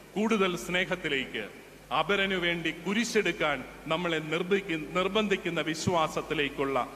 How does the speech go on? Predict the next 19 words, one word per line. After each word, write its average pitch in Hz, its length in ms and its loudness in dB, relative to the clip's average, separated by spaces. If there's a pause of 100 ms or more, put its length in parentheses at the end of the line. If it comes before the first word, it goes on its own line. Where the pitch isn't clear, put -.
(180)
യാത്രയാണ്. 123 640 2 (560)
നമ്മുടെ 151 200 2
ഈ 147 80 4
കൂട്ടായ്മയില് 147 880 0 (520)
ആദരണീയനായ 143 840 2 (120)
ശശി 143 220 -4
തരൂർ 151 340 -2
സാറും 135 560 0
പങ്കെടുക്കുന്നുണ്ട്. 135 960 -2 (180)
പ്രത്യേകമായിട്ട് 135 680 0
അദ്ദേഹത്തിന്റെ 139 760 0
സാന്നിധ്യത്തിന് 147 800 -2 (320)
നന്ദി 156 220 4
പറയുകയാണ്. 143 800 2 (800)
ആ, 120 240 2
അദ്ദേഹം 151 640 -2 (360)
നമ്മളോടെല്ലാം 165 920 2
വലിയ 160 380 0
സ്നേഹവും 143 800 -2